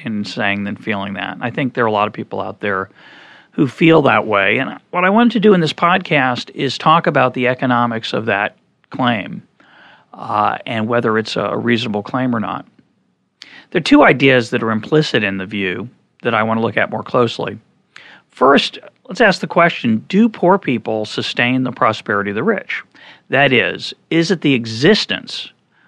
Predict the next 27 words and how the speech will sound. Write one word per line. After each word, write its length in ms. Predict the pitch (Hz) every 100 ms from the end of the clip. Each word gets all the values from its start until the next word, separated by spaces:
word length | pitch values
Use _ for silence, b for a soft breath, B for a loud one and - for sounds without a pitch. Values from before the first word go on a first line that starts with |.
| _
of 120 | - 110
poor 220 | 123 98
people 340 | 113 - -
that 140 | 113 110
allows 420 | 113 117 113 113
some 220 | - 135
of 140 | 131 101
us 160 | 92
to 100 | -
be 100 | 107
comfortable 560 | 104 - 120 - 95 113
and 100 | 104
to 60 |
thrive? 680 | - 117 101 101 - - - _ b b b b b -
Is 260 | 160 143
a 100 | 139
so-called 520 | 123 175 160 160 143
underclass 800 | 123 143 156 143 - 98 - - 131
necessary 680 | 131 139 131 - 113 104
to 100 | 107
do 160 | 135 120
all 260 | 104 110 113
these 320 | 117 113 110
unpleasant 720 | 107 107 - 107 101 - -
tasks 500 | - 107 110 - -
for 360 | - 127 110 -
us? 260 | - -